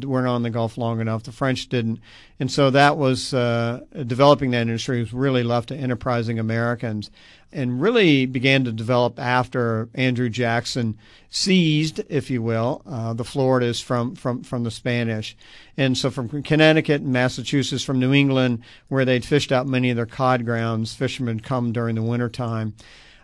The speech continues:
Leonard Destin, who's the namesake of Destin, Florida, was from Connecticut, uh, and permanently settled in present-day Destin. You could go to Pensacola in the late nineteenth century,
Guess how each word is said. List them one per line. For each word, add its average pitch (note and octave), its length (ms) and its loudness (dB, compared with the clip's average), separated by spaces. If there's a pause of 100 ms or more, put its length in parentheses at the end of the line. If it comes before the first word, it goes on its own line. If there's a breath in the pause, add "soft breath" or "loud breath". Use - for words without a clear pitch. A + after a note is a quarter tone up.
Leonard C#3 380 2
Destin, C3 400 2
who's B2 200 -2
the B2 60 -2
namesake B2 640 0
of G#2+ 160 -6
Destin, A#2 420 -2
Florida, C3 680 2
was A#2 160 -6
from A#2 180 -6
Connecticut, A2+ 680 -4 (360 soft breath)
uh, A#2 380 -2
and A#2+ 200 -2
permanently D#3 420 2
settled A#2+ 640 0
in A#2+ 220 -4
present-day A#2+ 720 -2 (100)
Destin. A2+ 520 -2 (300 loud breath)
You D3 120 2
could C#3+ 160 4
go C3+ 120 4
to B2+ 60 0
Pensacola B2+ 840 2 (340 soft breath)
in B2 120 -4
the A#2+ 60 -2
late B2 240 -2
nineteenth B2 460 -4
century, B2+ 640 -2